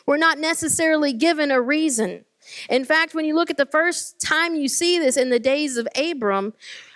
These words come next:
Abram was just obedient to what Yahweh told him to do. He goes forth and he enters the promised land, and then we're told in the statement, "Now there's a famine."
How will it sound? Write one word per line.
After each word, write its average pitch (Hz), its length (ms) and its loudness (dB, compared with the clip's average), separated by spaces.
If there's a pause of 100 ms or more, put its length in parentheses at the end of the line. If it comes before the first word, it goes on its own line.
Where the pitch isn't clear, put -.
(120)
Abram 339 400 0
was 302 160 0
just 320 240 0
obedient 311 580 2
to 294 80 -4
what 285 180 2
Yahweh 277 340 2
told 294 300 0
him 269 180 -2
to 247 120 -4
do. 208 520 0 (640)
He 285 180 2
goes 311 380 2
forth 359 280 2
and 294 140 0
he 294 180 0
enters 349 280 0
the 285 100 -4
promised 311 480 0
land, 285 200 0
and 269 140 0
then 330 160 -2
we're 320 120 -2
told 349 400 0
in 311 80 0
the 294 100 0
statement, 339 340 -2
"Now 320 200 2
there's 285 240 -2
a 262 60 0
famine." 359 540 -4